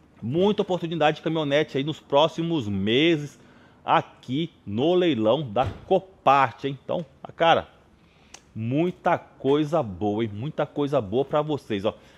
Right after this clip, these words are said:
Mas essa ideia, essa aqui tá até com música. Essa aqui, essa aqui o pessoal diz que protege,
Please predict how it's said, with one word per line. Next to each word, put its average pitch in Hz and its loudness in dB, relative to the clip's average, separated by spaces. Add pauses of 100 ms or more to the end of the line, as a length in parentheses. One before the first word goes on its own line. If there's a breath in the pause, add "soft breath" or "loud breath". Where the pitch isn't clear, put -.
(100)
Mas 135 4
essa 143 0
ideia, 123 0
essa 170 -4
aqui 156 -10
tá 175 -8
até 254 -10
com 302 -4
música. 127 0
Essa 143 -4
aqui, 139 -12 (320)
essa 131 -6
aqui 170 -6
o - -4
pessoal 175 0
diz 170 -12
que 196 -8
protege, 190 0